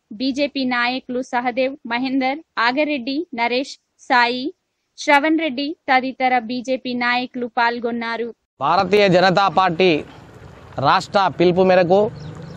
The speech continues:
Speaker 2: ఈరోజు తెలంగాణ రాష్ట్రంలో యువమోర్చా తరపున ఎక్కడికక్కడ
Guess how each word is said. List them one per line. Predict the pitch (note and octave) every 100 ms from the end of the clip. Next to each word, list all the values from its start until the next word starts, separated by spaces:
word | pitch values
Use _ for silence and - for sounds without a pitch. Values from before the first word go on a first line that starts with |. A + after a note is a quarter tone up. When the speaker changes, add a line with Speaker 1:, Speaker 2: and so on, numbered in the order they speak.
| - - -
Speaker 2:
ఈరోజు | D#3 F3 G3+ G3 F#3
తెలంగాణ | E3+ F#3+ G3 G3+ G3
రాష్ట్రంలో | E3+ F3+ G3 F#3+ G3+ A3+ - - - - - -
యువమోర్చా | C#3 F3+ G3+ G3+ F3+
తరపున | F#3+ F#3+ E3+ F#3+ F#3+ D#3 - - - - - - - - -
ఎక్కడికక్కడ | C#3+ G#3 G#3 F3+ F#3 F3 G3+ F#3+